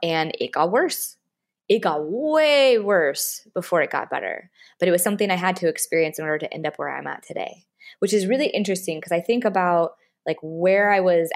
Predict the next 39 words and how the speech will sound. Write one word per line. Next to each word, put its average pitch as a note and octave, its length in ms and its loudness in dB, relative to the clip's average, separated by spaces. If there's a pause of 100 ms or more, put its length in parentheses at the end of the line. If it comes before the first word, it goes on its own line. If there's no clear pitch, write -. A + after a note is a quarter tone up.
at, E3+ 380 2
at D#3 120 -6 (100)
that F#3+ 320 2
time. D3 400 -6 (100)
I F3 60 4
was D#3 180 -2
two - 260 -6
weeks B3 280 -2
out E3+ 240 0
from E3 160 -8
closing E3+ 360 0
on D#3+ 120 -2
a D#3 60 -4
piece - 220 -8
of F3 120 -2
land. D#3 500 -8 (460)
I C#3+ 60 -6
was D3+ 100 -4
gonna D#3 220 -6
buy D#3 200 2
a F3 60 2
piece F#3 220 -4
of F#3+ 100 -2
land D#3 380 0
out D3+ 340 2
in E3 120 -8
the E3 80 -4
desert. C#3+ 380 0 (800)
We F#3+ 60 4
were F3 60 4
gonna E3 120 2
build D#3+ 160 0
a D#3 40 -2
house, - 360 -2
my - 100 -8
kids - 220 -4
and - 100 -10
I, - 140 -10
right? E3 260 0